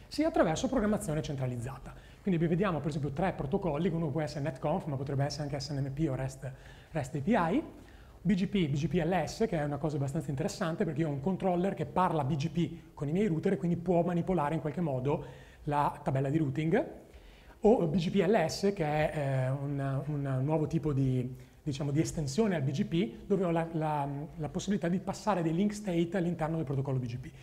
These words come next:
Quindi estendo il B G P per po-, poter portare delle informazioni in più rispetto a quello che è, che c'era in origine. Oppure andando direttamente a programmare la rib. Da lì chiaramente viene passata al control machine, che poi programma, control machine è,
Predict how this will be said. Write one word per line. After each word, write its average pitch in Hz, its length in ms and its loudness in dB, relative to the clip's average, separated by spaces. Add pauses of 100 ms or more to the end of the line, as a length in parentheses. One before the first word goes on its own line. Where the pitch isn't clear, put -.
(140)
Quindi 160 180 0
estendo 175 380 0
il 147 60 -2
B 170 80 0
G 196 140 2
P 190 400 -2
per 156 120 -6
po-, 170 140 -2
poter 196 340 0
portare 165 400 -2
delle 147 140 2
informazioni 151 580 -2
in 185 80 2
più 180 260 2 (220)
rispetto 175 400 0
a 156 40 0
quello 156 180 0
che 151 100 -2
è, 135 200 0
che 165 100 -2
c'era 135 220 -2
in 127 100 0
origine. 120 360 -6 (340)
Oppure - 520 2
andando 208 340 2
direttamente 202 460 2
a - 60 -2
programmare 147 340 0
la 123 120 -2
rib. 117 260 -6 (260)
Da 208 100 0
lì 185 200 0
chiaramente 156 340 -4
viene 143 160 -2
passata 139 320 -4
al 139 80 -2
control 135 260 -2
machine, 208 540 -2 (260)
che 202 120 2
poi 147 180 -2
programma, 147 760 0
control 165 280 0
machine 165 300 0
è, 143 200 -2